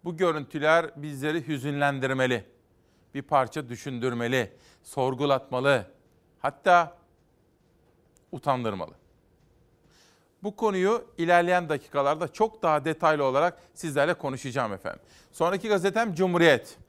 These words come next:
Ben olsam bugün ana muhalefet partisi liderinin evinin elektriğinin kesilmesini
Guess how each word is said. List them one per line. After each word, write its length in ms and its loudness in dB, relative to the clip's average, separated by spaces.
Ben 140 10
olsam 440 4
bugün 320 0
ana 180 6
muhalefet 440 4
partisi 320 4
liderinin 320 -2
evinin 320 -2
elektriğinin 540 -2
kesilmesini 760 -2